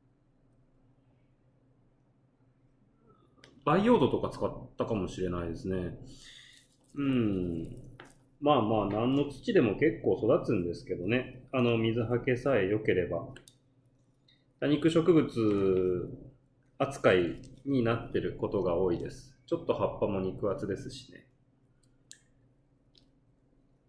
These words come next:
で、まあ、どんどん増えるんで、あの、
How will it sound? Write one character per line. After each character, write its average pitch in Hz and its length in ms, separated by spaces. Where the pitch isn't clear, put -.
で、 123 80
ま 123 200
あ、 - 20
ど 127 160
ん 165 80
ど 143 100
ん 110 140
増 120 60
え 127 100
る 113 120
ん 101 80
で、 92 280
あ 120 140
の、 110 720